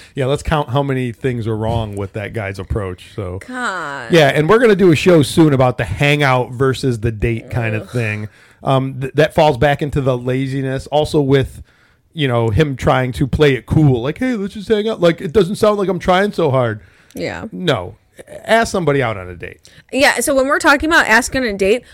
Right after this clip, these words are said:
Speaker 2: we're talking about actually asking the person out on a date.
Speaker 1: Yeah.
Speaker 2: Not just, "Oh, you wanna hang out?" Like,
Speaker 1: Yeah.
Speaker 2: you sound awful, dude.
Speaker 1: Yeah.
Speaker 2: You sound like probably the least exci-, well, exciting person to be around. Like, no, thank you.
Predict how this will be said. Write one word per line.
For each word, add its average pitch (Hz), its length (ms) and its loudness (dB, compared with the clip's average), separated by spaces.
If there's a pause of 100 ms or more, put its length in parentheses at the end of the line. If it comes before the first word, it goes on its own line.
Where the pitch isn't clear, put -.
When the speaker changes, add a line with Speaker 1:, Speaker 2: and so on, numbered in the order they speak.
(120)
Speaker 2:
we're 269 140 2
talking 302 180 2
about 339 140 2
actually 247 400 4
asking 262 420 2
the 247 60 -2
person 240 320 -2
out 202 180 0
on 185 80 -4
a 175 100 -2
date. 151 280 -4 (100)
Speaker 1:
Yeah. 131 240 0 (140)
Speaker 2:
Not 247 380 4
just, 240 200 -2 (220)
"Oh, 330 160 0
you 269 140 2
wanna 294 200 6
hang 294 100 4
out?" 269 480 4
Like, 233 140 -4
Speaker 1:
Yeah. 151 160 -2
Speaker 2:
you 254 60 -4
sound 262 480 -2 (180)
awful, 190 460 -2
dude. 127 420 -12
Speaker 1:
Yeah. 95 220 -6 (140)
Speaker 2:
You 220 160 -6
sound 220 360 -2
like 202 300 -8
probably 208 400 -2 (500)
the 214 160 -2
least 208 800 -8 (800)
exci-, - 420 -2
well, 180 420 -2
exciting 190 440 -2
person 180 280 -6
to 165 60 -10
be 104 140 -8
around. 64 320 -14
Like, 180 200 -10
no, 185 120 -10
thank - 200 -12
you. - 200 -12